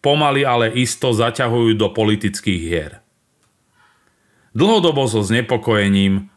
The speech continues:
pozorujem plazivú ideologizáciu nášho vysokého školstva,“ začína svoj komentár Chmelár. Ako príklad uvádza najmä Vysokú školu výtvarných umení,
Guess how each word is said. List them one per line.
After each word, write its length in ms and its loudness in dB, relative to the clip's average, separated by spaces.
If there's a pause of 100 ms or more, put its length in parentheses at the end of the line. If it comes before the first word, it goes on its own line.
(120)
pozorujem 640 2
plazivú 480 0
ideologizáciu 1120 0
nášho 320 0
vysokého 560 -2
školstva,“ 720 -6 (560)
začína 480 -4
svoj 240 -4
komentár 480 -4
Chmelár. 560 -10 (1300)
Ako 240 -2
príklad 560 2
uvádza 480 0
najmä 320 0
Vysokú 480 -2
školu 320 0
výtvarných 640 0
umení, 560 0